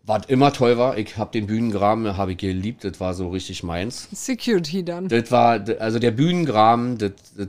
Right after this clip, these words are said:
Speaker 1: das war eigentlich so mein Leben. Und auf dem, auf dem Hurricane Festival, da waren's die Einlässe. Einlass zwei, das war mein absoluter Lieblingseinlass. Ich hab mich jedes Mal über die tolle Crew gefreut. Das war immer genial, hat immer Spaß gemacht.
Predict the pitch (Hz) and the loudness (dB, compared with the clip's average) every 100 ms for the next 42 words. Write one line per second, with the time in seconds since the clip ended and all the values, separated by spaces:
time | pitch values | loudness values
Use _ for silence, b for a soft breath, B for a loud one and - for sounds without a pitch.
0 | - 101 - 92 95 85 90 92 - 90 | -6 -8 -2 0 0 0 -6 -8 -8 -6
1 | 87 87 92 113 139 B B B B B | -4 -2 -2 -2 -6 B B B B B
2 | 107 98 98 101 98 90 B B B 101 | -2 -2 -2 -2 -2 -6 B B B -4
3 | 98 90 147 208 - 185 - 165 147 131 | -2 2 4 4 2 0 0 0 0 2
4 | 143 147 151 - 104 95 113 - 110 101 | 2 2 -2 -6 -2 0 0 0 -4 0
5 | 113 123 139 151 156 _ _ _ _ _ | 2 0 0 -4 -6 _ _ _ _ _
6 | _ - 98 110 107 - 101 104 120 110 | _ -6 -4 -2 -4 -4 0 2 2 -2
7 | 95 98 98 98 98 107 - 123 113 107 | -2 -2 -2 -2 -4 -6 -6 -6 -4 -2
8 | 104 107 117 120 - 107 117 120 123 - | -2 -2 -4 -6 -4 -6 -4 -6 -8 -12
9 | - b b b b 101 - 104 110 107 | -20 b b b b -10 -6 -4 -2 -2
10 | - 101 113 147 131 120 117 117 117 113 | -2 0 2 2 2 0 0 -2 -2 -4
11 | - 113 110 - 131 123 - 92 117 _ | -2 -2 -2 -2 -2 -2 -4 -6 -8 _
12 | _ _ _ _ _ _ _ _ 98 - | _ _ _ _ _ _ _ _ -12 -4
13 | 98 95 110 104 98 95 90 113 120 98 | -4 -2 -2 0 0 0 0 -2 -4 -6
14 | - 104 110 - - 92 - 101 117 | -6 -2 -2 -2 -2 -4 -4 -6 -8